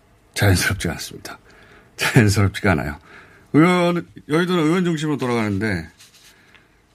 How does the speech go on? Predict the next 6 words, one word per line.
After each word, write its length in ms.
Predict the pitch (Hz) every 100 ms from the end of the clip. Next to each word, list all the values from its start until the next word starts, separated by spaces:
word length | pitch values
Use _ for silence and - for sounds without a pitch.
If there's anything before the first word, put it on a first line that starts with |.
| _ -
어, 420 | 98 95 92 90
그럼 260 | 170 180 165
뭐, 340 | 143 135 113 104 - _ _ _
이번에 400 | 123 139 156 143
재선된 500 | 104 107 131 113 107
분들, 340 | 90 78 -